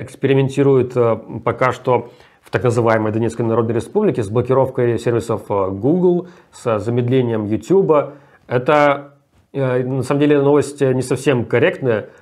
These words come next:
потому что все эти сервисы Google и замедление YouTube в так называемой Д Н Р, он-, она происходит уже много лет. Э-,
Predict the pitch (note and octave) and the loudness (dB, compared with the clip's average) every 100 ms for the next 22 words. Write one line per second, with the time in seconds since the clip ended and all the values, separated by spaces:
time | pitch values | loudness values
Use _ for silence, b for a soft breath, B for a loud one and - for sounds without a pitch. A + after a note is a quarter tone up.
0 | B B2+ C#3 C#3 C3+ B2+ A#2 - - C3 | B -2 -2 0 0 2 0 -6 -2 0
1 | C3 C3 A#2+ A#2 A2+ A#2+ C#3+ B2 A2+ G#2 | 0 0 -2 -2 -4 -2 0 0 -2 -4
2 | A#2 B2 A#2+ A2+ A2 F3+ E3+ A#2+ B B | -2 -2 0 0 0 0 2 0 B B
3 | B B - G2 G#2+ A2+ B2 C3 A#2+ G#2+ | B B -8 -6 -6 -4 0 0 0 -2
4 | A#2 D3+ - A#2 A#2 A2+ A2 C#3 C3 - | 0 0 -2 -6 -8 -6 -4 -2 -2 -2
5 | C3+ A#2 A2+ A#2+ A#2+ A#2 G#2 - _ _ | -2 -2 -2 0 0 0 -4 -8 _ _
6 | _ _ - | _ _ -14